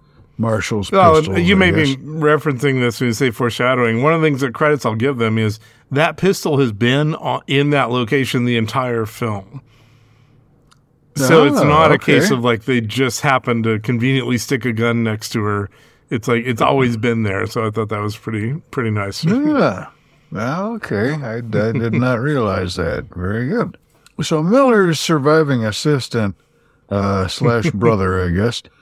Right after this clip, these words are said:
Speaker 1: uh, hides at a corner of the marshal's office.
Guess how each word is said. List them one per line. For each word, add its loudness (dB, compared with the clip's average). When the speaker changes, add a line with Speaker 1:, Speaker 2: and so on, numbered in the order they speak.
Speaker 1:
uh, 0
hides 2
at 4
a 2
corner 2
of 0
the 0
marshal's 2
office. -4